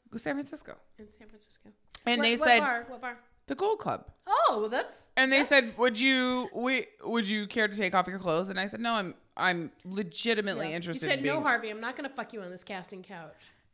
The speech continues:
Speaker 1: Yeah. I mean, I basically was like, "No, Russian mafia dude. No, thank you."
Speaker 2: Yeah. So either Jade or Batty G, I don't know. I'm
Speaker 1: Mm.
Speaker 2: not that black. Uh, fucked,
Speaker 1: Mm.
Speaker 2: allegedly fucked,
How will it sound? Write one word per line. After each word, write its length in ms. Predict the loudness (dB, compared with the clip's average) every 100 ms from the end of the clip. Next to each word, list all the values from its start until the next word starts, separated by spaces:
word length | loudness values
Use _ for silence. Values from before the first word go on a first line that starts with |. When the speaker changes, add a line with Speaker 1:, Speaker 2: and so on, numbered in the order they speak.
| -2
Speaker 1:
Yeah. 120 | -2 -4 -8 -2
I 80 | 0
mean, 200 | 2 2
I 80 |
basically 460 | 2 2 0 -2 -2
was 120 | -2
like, 160 | -2 0
"No, 240 | 0 2
Russian 580 | 2 0 -2 -4 -4 -4
mafia 460 | 0 0 2 0 -2
dude. 500 | -2 -4 -2 -4 -8
No, 180 | -6 -6
thank 200 | -6 -6
you." 180 | -6 -8
Speaker 2:
Yeah. 160 | -12 -16 _ _ -20 -20 -18
So 520 | -2 0 2 2 0 -2
either 180 | 0 2 2
Jade 200 | 0 -4
or 60 | -2
Batty 460 | -2 -2 -4 -8 -14
G, 360 | -12 -10 -10 -6
I 80 | -6
don't 220 | -6 -6
know. 320 | -8 -8 -10
I'm 320 | -12 -12 -14 -18 -20
Speaker 1:
Mm. 220 | -16 -10
Speaker 2:
not 300 | -8 -8 -8
that 260 | -6 -6 -8
black. 340 | -14 -14 -16 _ -20 -20 _ _ _ -10
Uh, 380 | -6 -4 -4 -6
fucked, 680 | -10 -16 -2 2 2 0 -8
Speaker 1:
Mm. 320 | -8 -10 -12 _ _ _ _ _ _
Speaker 2:
allegedly 1000 | 2 2 4 2 2 0 -4 -6 -10 -10 -10 -14 -18 -6
fucked, 640 | 0 0 0 -6 -18 -18